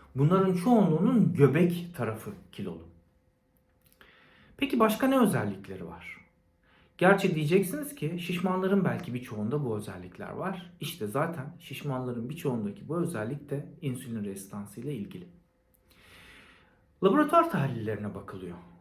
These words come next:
Laboratuvar tahlillerinde özellikle bunlarda açlık kan şekerinin şeker hastalığı tanısı koyacak kadar yüksek değil ama normalin üzerinde olduğu fark ediliyor. Aynı zamanda bu kişilerde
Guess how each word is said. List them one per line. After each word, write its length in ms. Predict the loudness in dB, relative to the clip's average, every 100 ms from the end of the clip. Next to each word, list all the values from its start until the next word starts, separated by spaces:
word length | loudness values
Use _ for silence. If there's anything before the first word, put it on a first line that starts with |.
| -4
Laboratuvar 540 | 2 2 2 0 -2
tahlillerinde 840 | -2 -4 -4 -8 -8 -10 -8 -6 -8 -8
özellikle 600 | -6 2 2 2 -2 -4
bunlarda 640 | -4 -4 -4 -6 -6 -8 -6
açlık 400 | -6 -6 -4 -6
kan 160 | -4 -6
şekerinin 600 | -6 -8 -10 -10 -8 -10 -10 -18 _ _ _ _ _ _ _ _
şeker 340 | -2 0 0
hastalığı 640 | 2 0 2 4 6 6 4
tanısı 360 | 2 0 0
koyacak 400 | -2 0 0 -2
kadar 280 | -2 -2 0
yüksek 460 | -2 -2 -4 -4 0
değil 360 | 2 2 -4 -10 _ 0
ama 460 | 4 4 2 -6 -16 -10
normalin 440 | -2 0 2 2 2
üzerinde 380 | 0 -4 -6 -8
olduğu 240 | -8 -10
fark 320 | -14 -16 -16
ediliyor. 320 | -18 -16 -20 -20 _ _ _ _ _ _ _ _ _ _ _ _ -20 -8 4
Aynı 220 | 6 6
zamanda 600 | 4 4 2 0 -6 -10 -8
bu 100 | -8
kişilerde 680 | -6 -6 -4 -4 -6 -8